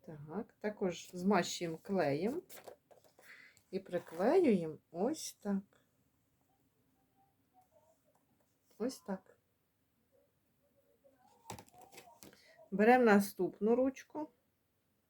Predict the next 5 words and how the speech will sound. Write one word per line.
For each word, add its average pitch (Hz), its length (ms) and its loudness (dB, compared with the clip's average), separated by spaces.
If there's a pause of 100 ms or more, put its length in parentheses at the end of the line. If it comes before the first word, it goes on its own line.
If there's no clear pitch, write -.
(600)
долоньку 247 640 0
нашу, 247 460 -4 (1400)
також 214 420 2
змащуємо 185 680 0
клеєм 190 720 -2